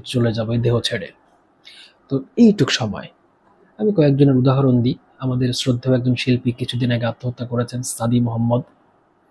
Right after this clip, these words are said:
অনেক বড় শিল্পী ছিলেন, সারা দেশের মানুষ শ্রদ্ধা করত, এমনকি ইন্ডিয়ার মানুষও।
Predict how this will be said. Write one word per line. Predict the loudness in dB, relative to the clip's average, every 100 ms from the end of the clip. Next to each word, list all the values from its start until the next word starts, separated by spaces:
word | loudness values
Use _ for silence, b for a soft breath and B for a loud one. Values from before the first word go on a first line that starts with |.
| b b b b b -2
অনেক | 2 2 2
বড় | 2
শিল্পী | 2 0 -2 -4
ছিলেন, | -6 -6
সারা | -2 0 0
দেশের | 0 0 0 0
মানুষ | 0 -2 -6
শ্রদ্ধা | -8 -4 -2 -2
করত, | -4 -6 -4
এমনকি | -2 -2 0
ইন্ডিয়ার | 2 4 2 0
মানুষও। | -4 -6 -10